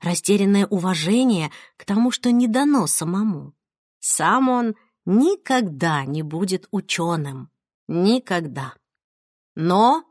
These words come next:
учёным можешь ты не быть, но кандидатом стать обязан. И Илья кандидатом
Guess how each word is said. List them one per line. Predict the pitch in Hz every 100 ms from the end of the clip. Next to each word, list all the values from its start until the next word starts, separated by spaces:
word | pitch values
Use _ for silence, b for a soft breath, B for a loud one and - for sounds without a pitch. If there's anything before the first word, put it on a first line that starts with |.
| _ _ B B
учёным | 202 226 381 392 262 233
можешь | 214 196 175 -
ты | 190
не | 175 170
быть, | 151 160 202 349 - - _ _ -
но | 170 185
кандидатом | - 202 175 175 156 160 165 220 226
стать | - 240 254 254 -
обязан. | 262 254 330 285 156 139 135 - _ B B
И | 226 220
Илья | 214 185 180 254
кандидатом | - 285 262 240 254 247 240 220